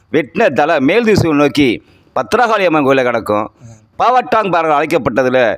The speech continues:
Speaker 1: என்ன ஒரு ஈய கொல்லாம, ஒரு எறும்ப கொல்லாம, பொய்யே சொல்லாம, கள்ளகடா உத்தமரா இருந்த என்னை கொலகார கோபக்காரன் ஆக்கிட்டான்னு பதினாறு ஊர் அடையாளமா கட்டம் போடுறாரு.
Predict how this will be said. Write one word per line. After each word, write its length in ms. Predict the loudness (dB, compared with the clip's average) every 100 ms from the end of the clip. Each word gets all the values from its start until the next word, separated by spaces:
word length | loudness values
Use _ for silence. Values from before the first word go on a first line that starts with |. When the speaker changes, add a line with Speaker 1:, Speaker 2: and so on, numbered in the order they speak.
| -6
Speaker 1:
என்ன 280 | -2 0 2
ஒரு 180 | 2 2
ஈய 180 | 0 0
கொல்லாம, 460 | 0 0 0 0 0
ஒரு 160 | 0
எறும்ப 360 | 0 -2 0 -2 0
கொல்லாம, 440 | 0 0 0 0
பொய்யே 480 | -2 -2 -2 0 2 0
சொல்லாம, 440 | 0 0 0 -2 -2
கள்ளகடா 680 | -2 0 0 2 2 0 0
உத்தமரா 540 | -2 -2 -2 0 0
இருந்த 600 | 0 0 0 0 0 -6 _ -20
என்னை 300 | -10 -4 -2
கொலகார 440 | -2 -2 0 0 0
கோபக்காரன் 560 | -2 -2 0 0 0 -2
ஆக்கிட்டான்னு 540 | -2 -2 -2 -2 -4 -10 -20 _
பதினாறு 520 | -2 0 0 0 2
ஊர் 160 | 2 2
அடையாளமா 460 | 2 0 0 0 0
கட்டம் 300 | -2 -2 -2
போடுறாரு. 380 | 0 0 -2